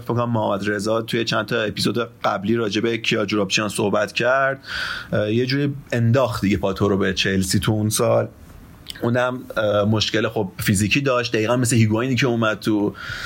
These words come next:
ساری چندین و چند بارم به این قضیه اشاره کرد. هیگواین خب اولش اصلاً خوب بازی نمی‌کرد،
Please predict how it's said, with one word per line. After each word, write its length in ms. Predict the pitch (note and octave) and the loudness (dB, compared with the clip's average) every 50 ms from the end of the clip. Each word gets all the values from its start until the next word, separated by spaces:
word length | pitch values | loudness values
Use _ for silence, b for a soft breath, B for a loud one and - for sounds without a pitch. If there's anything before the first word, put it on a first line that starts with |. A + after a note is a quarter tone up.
| B B | B B
ساری 280 | B - A2 G#2+ A2 A2+ | B -2 0 0 0 0
چندین 400 | A2+ - A2+ G#2+ G#2+ G#2 A2+ A#2+ | 0 0 0 0 0 0 0 0
و 40 | A2+ | 2
چند 320 | - - A#2+ A#2 A2+ A#2 | 2 2 2 2 4 4
بارم 280 | A2+ A2 A2 A2 A2 A2 | 4 4 2 2 2 2
به 60 | G#2 | 2
این 160 | G#2 G#2+ A2 | 0 0 0
قضیه 420 | G#2+ G#2 G2+ F#2+ G2+ G2+ G#2 G#2+ G2 | 0 0 0 2 0 2 2 2 2
اشاره 360 | G#2+ - - G2+ G#2 C#3 C#3+ | 0 0 0 0 0 0 0
کرد. 480 | C#3 C#3 A#2 A2+ A#2 A2+ A2 G#2 F2+ - | 0 0 0 2 2 2 0 0 -2 0
هیگواین 280 | A2+ G2+ G2 G2+ G#2 | -2 0 0 0 -2
خب 160 | - - F#2+ | -2 -2 -2
اولش 280 | G#2+ G2+ G2 G2 A2 - | 0 0 0 0 0 0
اصلاً 220 | A2+ G2+ - B2 | 0 0 0 -2
خوب 140 | B2 E3 C#3 | -2 -2 0
بازی 200 | C3 B2 A#2 A#2 | 0 0 0 0
نمی‌کرد، 760 | A#2 A#2 A2+ A2+ A2+ G#2+ - A2+ G#2+ G#2 G#2 G2+ G2+ - - | 0 0 0 0 -2 -2 0 2 2 4 4 4 2 -2 -6